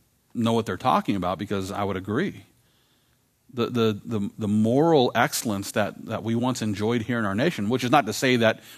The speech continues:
our nation has always done everything right, of course not. But morality is just declining more and more.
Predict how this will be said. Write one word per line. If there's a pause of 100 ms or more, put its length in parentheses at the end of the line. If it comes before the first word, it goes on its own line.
(120)
our
nation
has
always
done
everything
right,
of
course
not. (1600)
But (240)
morality
is
just (600)
declining
more
and
more.